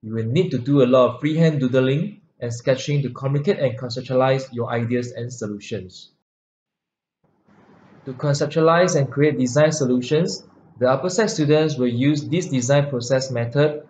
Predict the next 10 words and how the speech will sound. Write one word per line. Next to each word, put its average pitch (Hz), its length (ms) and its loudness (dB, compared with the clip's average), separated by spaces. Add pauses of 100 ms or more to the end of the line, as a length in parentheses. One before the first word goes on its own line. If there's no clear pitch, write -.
(140)
which 123 160 -8
involves 123 480 2
five 147 320 2
phases, 139 560 -2 (280)
namely 127 380 -2
needs 170 220 0
analysis, 139 760 0 (320)
idea 135 340 4
conceptualization, 131 1040 -2 (320)
development, 131 680 2